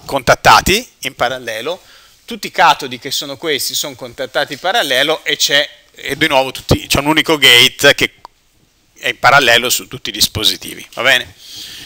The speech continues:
Quindi il dispositivo elementare è piccolo, le distanze sono brevi. Per accorciare ancora di più le distanze,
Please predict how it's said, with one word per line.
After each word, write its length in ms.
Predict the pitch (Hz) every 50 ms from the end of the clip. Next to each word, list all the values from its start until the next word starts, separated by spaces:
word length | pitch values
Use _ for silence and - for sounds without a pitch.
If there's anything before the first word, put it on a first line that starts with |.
| - -
Quindi 320 | - 175 170 160 156 -
il 100 | - 160
dispositivo 540 | 165 170 165 - - 190 180 160 - 185 185
elementare 480 | 180 180 180 175 170 156 202 196 175 156
è 40 | -
piccolo, 440 | - - 214 - - 185 160 156
le 140 | 151 156 160
distanze 480 | 147 151 135 - - 156 151 147 - -
sono 200 | - 113 - -
brevi. 380 | - 110 101 87 - - - -
Per 160 | - 190 190
accorciare 680 | 190 185 - - 196 190 202 - - 240 262 269 233 175
ancora 300 | 147 - - 175 165 160
di 80 | 147
più 120 | 151 151 156
le 140 | 135 127
distanze, 680 | 120 123 117 - - 139 110 98 98 104 - - 180 175